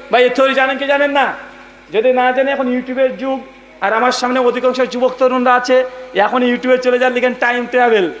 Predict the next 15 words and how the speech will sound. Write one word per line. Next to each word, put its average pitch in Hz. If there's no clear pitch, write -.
লিখলে 240
আপনি 254
হাজার 220
হাজার 226
ডকুমেন্টারি 240
ভিডিও 226
পেয়ে 226
যাবে। 208
এখন 233
আর 233
সেই 233
যুগ 226
নাই 220
রে 220
ভাই, 208